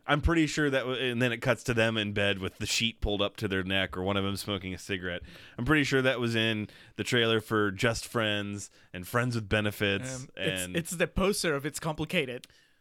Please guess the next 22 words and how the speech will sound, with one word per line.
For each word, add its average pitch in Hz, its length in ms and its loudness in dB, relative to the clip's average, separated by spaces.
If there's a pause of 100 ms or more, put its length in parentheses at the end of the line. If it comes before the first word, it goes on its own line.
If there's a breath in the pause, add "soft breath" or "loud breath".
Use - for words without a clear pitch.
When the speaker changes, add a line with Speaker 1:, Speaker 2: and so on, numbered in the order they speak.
(180 soft breath)
Speaker 2:
It's - 120 -20
Speaker 1:
It - 160 -12
Speaker 2:
Meryl, 196 280 4
Speaker 1:
is. - 100 2
Speaker 2:
Meryl 175 140 0
Streep 165 280 -2
and 160 100 -2
Alec 151 240 -4
Baldwin 151 360 -2
with 156 80 2
Speaker 1:
What's 160 240 4
Speaker 2:
the 233 100 2
Speaker 1:
the, 175 80 2
Speaker 2:
sheets. - 100 -8
Speaker 1:
what's 147 300 0
the 208 120 0
movie 127 360 2
with, 107 260 0 (320)
uh, 92 420 -4 (220)
Justin 113 380 -2
Timberlake 98 680 -2
and 90 600 -6